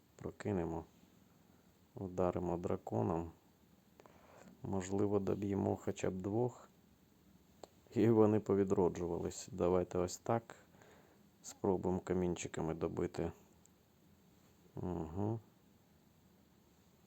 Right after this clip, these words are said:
Так, тут ось так. Зарядимо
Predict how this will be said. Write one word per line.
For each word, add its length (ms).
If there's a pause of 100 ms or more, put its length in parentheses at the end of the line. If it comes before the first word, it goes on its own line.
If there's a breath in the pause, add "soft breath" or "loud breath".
(340)
Так, 460
тут 280
ось 180
так. 560 (220)
Зарядимо 880